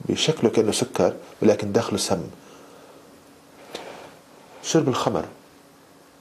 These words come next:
يأتي الإنسان بطو-، بصوت طابسة النفس يقول له: "يومك كان صعب، في عندك ضغوطات كثيرة،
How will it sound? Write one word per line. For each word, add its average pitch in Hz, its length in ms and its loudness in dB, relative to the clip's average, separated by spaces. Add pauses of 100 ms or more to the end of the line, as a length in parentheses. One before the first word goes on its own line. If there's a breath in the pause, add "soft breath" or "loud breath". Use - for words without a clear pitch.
(180)
يأتي - 280 4
الإنسان 104 460 0
بطو-، 104 360 -4
بصوت 104 220 -4
طابسة 101 300 -2
النفس 95 220 -2
يقول 117 220 2
له: 107 200 2
"يومك 107 280 2
كان 95 180 -4
صعب، - 360 -2
في 110 120 0
عندك 98 160 0
ضغوطات 92 340 0
كثيرة، 92 420 2